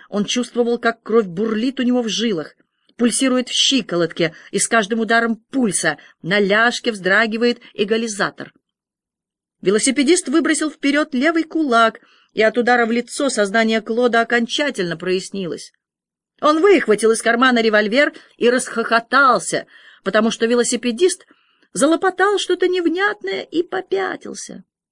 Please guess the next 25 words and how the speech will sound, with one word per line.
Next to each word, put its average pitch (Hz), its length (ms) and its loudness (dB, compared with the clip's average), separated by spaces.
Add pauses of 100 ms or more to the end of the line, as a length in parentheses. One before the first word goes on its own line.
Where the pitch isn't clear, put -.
(760)
В - 80 -20
тот 214 160 2
же 214 100 2
момент 240 320 2
сильнейший 240 500 0
удар 208 340 2
обрушился 175 520 -4
на 185 60 -4
его 185 200 0
руку, 165 440 -2 (720)
и 185 100 -2
Клод 302 300 0
увидел, 311 300 0
как 320 200 -2
полицейский 233 720 -2
опустил 214 500 -8
дубинку. 185 680 -12 (1400)
Подхватив 175 540 -4
упавшее 214 460 0
оружие, 208 520 -2
он 202 200 -4
вцепился 226 520 -6
Клоду 214 380 -6
в 185 160 -12
воротник. 220 720 -4